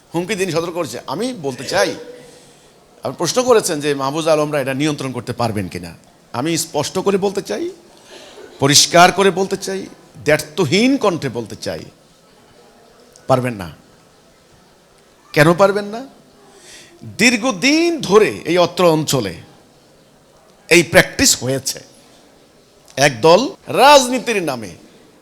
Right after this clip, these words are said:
ধাপ্পাবাজের রাজনীতি করেছে, মানুষের অধিকার ধ্বংস করে দিয়ে ক্ষমতা থাকার জন্য, ক্ষমতা যাওয়ার জন্য। সত্য মিথ্যা কি আর,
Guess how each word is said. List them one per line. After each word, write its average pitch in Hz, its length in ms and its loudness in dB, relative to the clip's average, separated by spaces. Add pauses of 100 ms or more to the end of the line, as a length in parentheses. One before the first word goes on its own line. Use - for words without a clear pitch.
(160)
ধাপ্পাবাজের 220 540 6
রাজনীতি 165 360 2
করেছে, 104 360 -10 (720)
মানুষের 165 320 2
অধিকার 185 340 4
ধ্বংস 196 220 4
করে 233 220 2
দিয়ে 247 220 -2
ক্ষমতা 208 320 -2
থাকার 233 400 2
জন্য, 262 200 0
ক্ষমতা 226 300 0
যাওয়ার 139 400 0
জন্য। 98 320 -8 (1120)
সত্য 240 340 0
মিথ্যা 262 260 2
কি 170 320 -2
আর, 98 140 -2